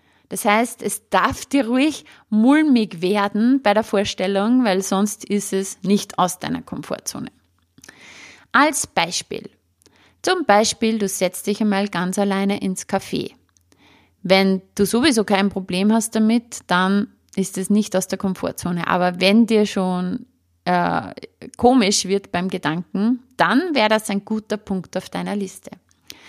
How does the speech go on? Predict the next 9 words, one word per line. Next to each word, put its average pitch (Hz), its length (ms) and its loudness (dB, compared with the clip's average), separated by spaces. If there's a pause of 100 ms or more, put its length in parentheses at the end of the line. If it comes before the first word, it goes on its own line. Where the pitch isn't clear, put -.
(920)
Äh, - 40 2
weiteres 302 920 2
Beispiel, 196 540 -4
trau 240 300 4
dich, 269 320 -2
mehr 226 180 2
Nein 220 260 2
zu - 140 -8
sagen. - 540 -10